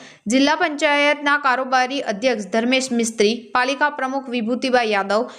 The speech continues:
ભરૂચ રોજગાર અધિકારી સંજય ગોહિલ અને નર્મદા જિલ્લાના રોજગાર અધિકારી સહિતના મહાનુભાવો ઉપસ્થિત કરાયા હતા. આ ભરતી મેળામાં પ્રચાર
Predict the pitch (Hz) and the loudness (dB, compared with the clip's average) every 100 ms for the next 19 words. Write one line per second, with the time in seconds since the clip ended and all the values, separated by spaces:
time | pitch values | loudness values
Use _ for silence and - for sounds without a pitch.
0 | - - 240 294 320 285 277 247 277 277 | -12 0 2 2 0 2 2 2 0 0
1 | 240 247 262 240 262 262 226 220 262 220 | -4 -4 -2 -2 -4 -6 -4 0 0 2
2 | 233 269 269 214 226 220 - - - 240 | 0 2 0 0 0 0 -4 -20 -6 -2
3 | 269 277 302 294 285 285 285 285 247 220 | 0 2 0 0 0 0 0 0 -2 0
4 | 262 277 254 262 262 247 269 262 247 247 | 0 0 -4 -4 -2 -2 -2 -4 -4 -2
5 | 254 247 226 262 285 277 240 240 247 220 | -2 0 0 2 0 0 0 0 0 0
6 | 254 254 262 - 220 214 175 185 - - | 0 -2 -8 -4 0 0 0 -4 -8 -10
7 | - - - - 233 262 214 240 226 269 | -12 -20 -8 0 2 2 0 -4 -4 0
8 | 254 254 254 269 262 240 254 | 2 2 2 0 0 -4 -2